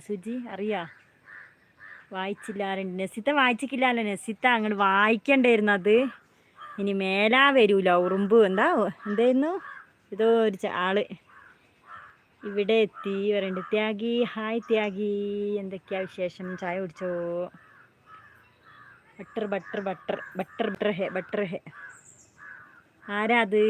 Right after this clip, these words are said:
ആരാ അറിയില്ല സുജി. നസിത്താൻ്റെ ചാനലിൽ വന്നിട്ട് ഫേസ് കാണിക്കാൻ നസിത്താനോട് അയ്യായിരം റുപ്യ തരാന്ന്.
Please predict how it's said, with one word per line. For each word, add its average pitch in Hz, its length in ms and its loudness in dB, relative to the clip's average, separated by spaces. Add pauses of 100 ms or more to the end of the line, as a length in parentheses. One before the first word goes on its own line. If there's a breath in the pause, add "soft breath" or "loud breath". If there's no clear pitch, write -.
(340)
ആരാ 226 260 4
അറിയില്ല 277 340 2
സുജി. 233 260 0 (120)
നസിത്താൻ്റെ 233 580 -2
ചാനലിൽ 240 400 -2
വന്നിട്ട് 240 300 -2
ഫേസ് 208 300 0 (100)
കാണിക്കാൻ 240 400 0 (120)
നസിത്താനോട് 226 680 -2
അയ്യായിരം 208 400 0
റുപ്യ 202 240 -2
തരാന്ന്. 180 360 -2